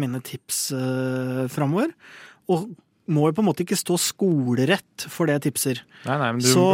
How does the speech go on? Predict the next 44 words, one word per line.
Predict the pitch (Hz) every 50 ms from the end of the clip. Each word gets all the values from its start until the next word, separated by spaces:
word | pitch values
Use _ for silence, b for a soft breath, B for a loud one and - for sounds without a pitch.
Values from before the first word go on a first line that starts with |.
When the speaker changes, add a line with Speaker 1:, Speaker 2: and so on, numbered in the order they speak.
| 185 117
Speaker 2:
du | 135
blir | 120 123 123 135 143
håndledd | 139 139 123 101 95 92 95 95 98 117
av. | 135 156 - - -
Speaker 1:
Ja | 165 160 190 233 247
da, | 240 226
det | 196 208 226 247
er | 214
greit | 190 147 131 -
nok, | 190 180 196
men | 196 190 190
jeg | 185
trenger | - - 180 147 135 135 143 151
ikke, | 151 - - 196 190
jeg | 170 175
kan | - - 170
være | 175 175 175 - 196
kjedelig. | 165 143 170 214 220 -
Så | - - 202
jeg | 190 180
har | 196 190
gått, | 170 160 156 143 _ _ - 175
eh, | 165 165 160 151
Verstappen, | - 165 151 - - 135 - - 147 135
Perez, | 131 143 127 127 131 123 - - -
Leclerc. | 143 139 120 139 131 143 - - _ _ _ _ _ _ _ _ _ _
Ja, | - 143
det | 147 147
er, | 147 147 143 147 160 175 180 208 196 160 147
jeg | 143
var | 147 143
innom | 139 131 131 139 139
mange | 131 127 123 131
andre | 131 127 123 120 120
varianter, | 120 120 117 113 113 - - 123
det | 120 120
er | 127 120 123
dødskjedelig. | - - - - - 113 113 113 117 - _ _ B B B B B B B B B B B
Tar | - 143 139
all | 127 131 131
mulig | 139 127 117 120 -
selvkritikk, | 139 117 110 117 113 - 113 - - -
men, | 131 123 123 120
eh, | 120 117 113 113 117 117